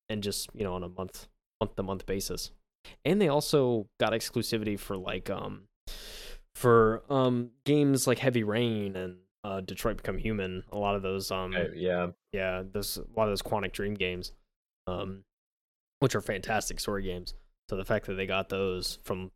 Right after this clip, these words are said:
Speaker 1: PlayStation was, uh, pretty crazy. Yeah, man, they're, they're killing it, which is no surprise, right? Fortnite and all these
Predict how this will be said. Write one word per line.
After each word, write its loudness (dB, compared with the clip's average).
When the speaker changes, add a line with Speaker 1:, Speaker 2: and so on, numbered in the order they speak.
Speaker 1:
PlayStation -4
was, -8
uh, -6
pretty -10
crazy. -2
Yeah, -2
man, -4
they're, 2
they're 0
killing 2
it, -4
which -4
is -2
no 4
surprise, 4
right? -2
Fortnite 0
and -4
all 0
these -2